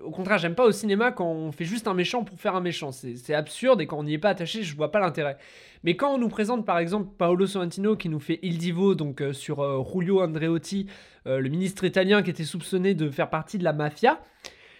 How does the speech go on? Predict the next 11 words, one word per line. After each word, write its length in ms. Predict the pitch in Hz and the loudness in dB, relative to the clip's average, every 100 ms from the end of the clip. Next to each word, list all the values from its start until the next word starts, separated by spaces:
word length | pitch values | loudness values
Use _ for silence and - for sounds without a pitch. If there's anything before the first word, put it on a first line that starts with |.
| _ - | _ -16
Certes, 460 | - 302 285 - 170 | -2 4 4 4 -6
le 100 | 160 | 0
personnage 460 | 170 160 214 202 | 0 2 2 2
est 120 | 160 | 2
un 100 | 156 | -4
enfoiré 720 | 147 147 - - 311 285 262 240 - | -6 -8 -14 6 10 10 8 4 -2
et, 240 | 156 151 | -2 0
euh, 260 | 147 147 151 | 0 0 -2
tout 160 | 233 | -6
le 60 | 208 | -8
film 300 | - 254 | -4 -2